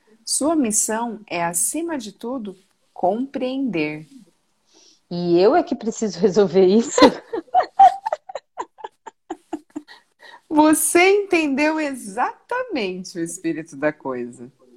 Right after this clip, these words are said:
Speaker 1: É um pedido de ajuda a você e a ninguém mais.
Speaker 2: Aquelas crianças continuam se comportando mal apenas comigo.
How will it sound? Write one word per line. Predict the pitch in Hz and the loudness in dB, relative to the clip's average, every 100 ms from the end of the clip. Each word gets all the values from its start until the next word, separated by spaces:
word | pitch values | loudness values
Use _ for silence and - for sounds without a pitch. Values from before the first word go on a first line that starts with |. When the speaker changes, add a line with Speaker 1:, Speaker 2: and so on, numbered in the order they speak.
| _ _ _ | _ _ _
Speaker 1:
É | - 170 | -4 -2
um | 170 | -2
pedido | 170 170 160 165 165 165 | 0 0 0 -4 -4 -4
de | 156 165 | -2 0
ajuda | 175 190 185 175 180 190 160 143 120 _ - - | 0 0 -4 -6 -6 -6 -8 -10 -10 _ -14 -6
a | 180 | -4
você | 190 165 143 - - 180 202 196 _ - | -4 -8 -4 -4 -2 -2 -4 -8 _ -10
e | 160 | -8
a | 156 | -8
ninguém | 156 156 139 147 240 | -8 -6 -4 -4 -4
mais. | 294 143 139 151 - - - _ _ _ _ _ _ _ | -4 -6 -8 -16 -18 -20 -20 _ _ _ _ _ _ _
Speaker 2:
Aquelas | - 160 - 208 240 269 | -14 -6 2 4 4 0
crianças | - 240 180 185 202 233 | -2 0 2 0 0 -2
continuam | - 220 - 208 208 | -2 -4 -4 -4 -4
se | 233 233 | -4 -6
comportando | - 214 208 190 196 196 196 | -4 -4 0 0 2 0 0
mal | 190 180 190 | 0 4 4
apenas | 226 - 226 262 311 294 | 2 4 4 6 4 0
comigo. | - 311 302 247 240 185 127 | -4 2 4 4 2 -2 -6